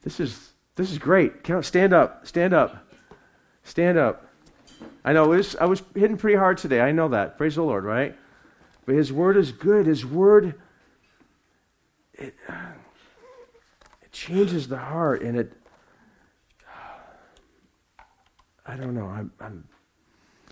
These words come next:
I'm excited. Anyway, God is good. God is good. Hey, I'm, I'm, first of all, everyone's invited. Come over our house, have lunch, prepare the homeless bags,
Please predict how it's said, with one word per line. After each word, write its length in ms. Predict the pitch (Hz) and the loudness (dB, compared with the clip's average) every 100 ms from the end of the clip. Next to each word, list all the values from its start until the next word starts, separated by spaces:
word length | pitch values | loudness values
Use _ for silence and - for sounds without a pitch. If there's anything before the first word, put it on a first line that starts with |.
| _ _ _ | _ _ _
I'm 100 | 113 | -16
excited. 300 | 104 - 85 - - | -12 -12 -12 -14 -10
Anyway, 240 | 117 98 - _ - | -8 -8 -12 _ -10
God 200 | 123 131 | -6 -4
is 140 | 127 | -6
good. 320 | 107 101 98 98 151 | -8 -12 -12 -14 -20
God 220 | 208 104 98 | -16 -14 -14
is 80 | |
good. 260 | - 101 98 _ _ _ _ _ _ - | -16 -16 -16 _ _ _ _ _ _ -8
Hey, 140 | 117 - | -8 -4
I'm, 180 | 139 165 | -2 -2
I'm, 400 | 151 156 107 - _ | -2 -2 -6 -16 _
first 240 | - 156 135 | -8 -6 -2
of 60 | |
all, 280 | 123 117 - _ _ | -2 -2 -6 _ _
everyone's 320 | 127 139 160 160 | -4 -2 -2 -2
invited. 520 | 151 135 131 135 - | 0 2 2 0 -6
Come 120 | 117 | -6
over 100 | 143 | -4
our 60 | 147 | -2
house, 460 | 127 127 123 - 147 | -2 -2 -4 -16 -10
have 160 | 127 | -8
lunch, 520 | 135 135 135 - - - _ _ - | -2 -2 -2 -6 -18 -20 _ _ -20
prepare 380 | 101 123 131 | -10 -4 -2
the 60 | 131 | -2
homeless 260 | 131 123 120 | -4 -6 -2
bags, 540 | 127 120 120 110 - | 0 0 -2 -10 -20